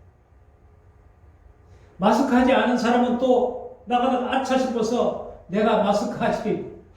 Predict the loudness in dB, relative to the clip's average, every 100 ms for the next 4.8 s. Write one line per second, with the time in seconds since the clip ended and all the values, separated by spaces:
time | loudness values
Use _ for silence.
0 | -20 -20 _ -16 -4 0 0 2 2 2
1 | 0 -2 -4 -4 -6 -8 -8 -2 0 2
2 | 2 2 0 -2 -4 -2 -2 -4 -10 -4
3 | 2 6 6 4 -4 -6 -4 -4 -4 -4
4 | -4 0 0 0 -4 -8 -14